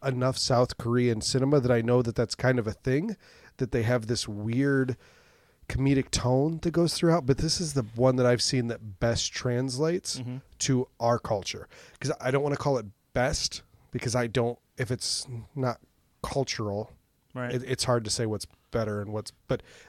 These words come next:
Speaker 1: the one that best translates for me is this.
Speaker 2: You think that, I mean, I assume that's probably a product of the Korean War and then just the prolonged D M Z and everything, the tensions with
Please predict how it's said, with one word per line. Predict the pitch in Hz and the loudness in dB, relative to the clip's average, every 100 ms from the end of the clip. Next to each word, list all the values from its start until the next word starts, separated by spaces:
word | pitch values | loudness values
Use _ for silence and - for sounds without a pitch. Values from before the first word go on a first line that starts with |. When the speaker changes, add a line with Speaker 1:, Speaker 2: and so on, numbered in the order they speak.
| - | -6
Speaker 1:
the | 131 | -2
one | 120 | -2
that | 110 | -4
best | 107 123 - | -2 -2 -2
translates | 131 123 117 113 107 | -2 -2 -2 -4 -4
for | - 101 | -4 -4
me | 113 117 98 - | -2 -4 -6 -8
is | 110 92 | -8 -8
this. | 107 - - - _ _ - | -10 -8 -10 -10 _ _ -8
Speaker 2:
You | |
think | 147 156 | -6 0
that, | 160 147 - | 0 -2 -6
I | 151 | -4
mean, | 147 147 | -2 -2
I | 143 | -2
assume | 139 170 | -4 -4
that's | 151 131 | -4 -4
probably | 147 131 | -4 -4
a | |
product | 120 131 123 135 | -2 0 -2 -2
of | |
the | 123 | -10
Korean | - 131 127 120 | -8 -4 -4 -2
War | 120 123 123 | -2 0 0
and | - 117 113 | 0 -4 -6
then | 113 113 | -6 -8
just | 107 117 - - _ _ - _ - | -8 -10 -10 -16 _ _ -20 _ -10
the | 127 | -4
prolonged | 127 123 120 117 120 | -2 0 0 0 -2
D | 120 | -4
M | 117 113 | -4 -4
Z | 117 120 123 | -4 -2 -2
and | 123 | -4
everything, | 120 117 127 127 127 - _ | -6 -8 -8 -6 -10 -14 _
the | - | -14
tensions | - 127 120 127 123 | -6 -6 -4 -8 -8
with | 120 123 120 | -6 -8 -8